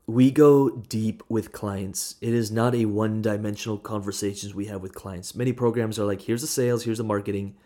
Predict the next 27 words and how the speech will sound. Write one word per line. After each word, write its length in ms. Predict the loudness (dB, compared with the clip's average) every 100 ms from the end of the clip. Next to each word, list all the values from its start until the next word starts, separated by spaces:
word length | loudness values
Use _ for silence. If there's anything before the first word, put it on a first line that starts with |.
| _ _ _
here's 200 | -2 0
the 80 | 0
copy, 560 | -2 -4 -2 -4 -6 -8 -4
here's 240 | -2 0
the 80 | -2
funnel, 500 | -6 -6 -6 -8 _ _ _ _ _ _ _
here's 260 | -4 -2
how 80 | 2
you 100 | 2
do 320 | 2 0 0 -6 _ -4
Facebook 360 | -4 -2 -6 -2
posts, 300 | 0 0 -2
here's 160 | -4
how 100 | -2
you 80 | 0
build 180 | 0 0
a 40 |
Facebook 400 | 0 -4 -2 -4
group." 140 | -2 -4
Now, 120 | -2
we 120 | -4
cover 300 | 0 4 4
all 140 | 4
of 80 | 2
that 220 | 0 -2 -2
and 200 | -2 2
more. 340 | 2 2 0